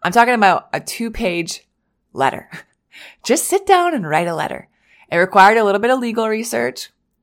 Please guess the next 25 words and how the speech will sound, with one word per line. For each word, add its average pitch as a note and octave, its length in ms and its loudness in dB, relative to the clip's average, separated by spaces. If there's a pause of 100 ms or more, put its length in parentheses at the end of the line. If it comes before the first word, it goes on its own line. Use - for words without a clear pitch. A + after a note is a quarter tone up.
(420)
The F3+ 100 -4
thing A3+ 240 0
was, A3+ 200 4
is F#3+ 80 -4
that F3+ 120 4
I F3 80 2
wasn't F3+ 440 -2
sending D#3+ 540 -6 (200)
good C#3 160 -6
news. - 360 -14 (800)
And F3+ 180 -2
friends, G3+ 240 2
when F#3+ 100 0
I F#3+ 200 0
tell G#3+ 260 -2
you, F#3+ 180 -4
like, F#3 220 0
I E3+ 240 2
had A3+ 320 -2
been F3 200 -6
procrastinating A2+ 1080 -6
on E3+ 180 -4
writing D#3+ 420 -6
this E3 360 -6
letter, E3+ 520 -4